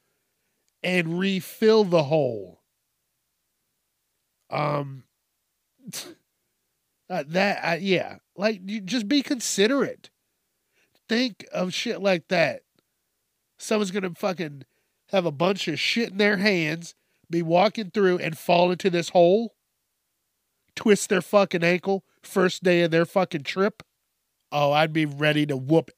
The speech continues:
everybody's ass. You get down to wherever vacation spot you're going to. You get there, you're going to the beach first day,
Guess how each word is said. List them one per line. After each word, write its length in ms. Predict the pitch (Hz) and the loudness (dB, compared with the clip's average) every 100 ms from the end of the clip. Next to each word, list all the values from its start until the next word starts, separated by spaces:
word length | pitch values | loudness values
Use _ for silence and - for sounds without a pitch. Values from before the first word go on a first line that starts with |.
| - | -4
everybody's 800 | 147 160 156 147 139 131 127 120 | 2 2 2 -2 0 -2 -4 -4
ass. 400 | 127 107 104 - | -4 -6 -10 -16
You 200 | - 202 | -6 -6
get 300 | 175 220 240 | -4 -4 -4
down 400 | 185 196 196 190 | 0 0 0 -2
to 240 | - 160 143 | -6 -8 -6
wherever 480 | 143 180 190 180 156 | -8 -8 -6 -4 -4
vacation 720 | 123 151 165 165 170 - 165 | -6 -8 -6 -6 -4 -6 -8
spot 340 | - 170 165 | -4 -4 -2
you're 100 | 151 | -6
going 340 | 143 147 139 127 | -6 -4 -4 -6
to. 300 | 127 120 117 _ _ _ _ _ _ | -12 -12 -16 _ _ _ _ _ _
You 140 | 143 | -14
get 300 | 135 180 190 | -4 -2 -2
there, 380 | 170 156 151 151 - _ - | -4 -4 -4 -6 -12 _ -14
you're 100 | 139 | -2
going 260 | 175 180 | 0 0
to 100 | 180 | -4
the 80 | 160 | -8
beach 380 | 143 180 160 - | -4 -6 -6 -12
first 440 | - 190 180 - | -2 0 0 0
day, 360 | 175 185 190 | 2 4 4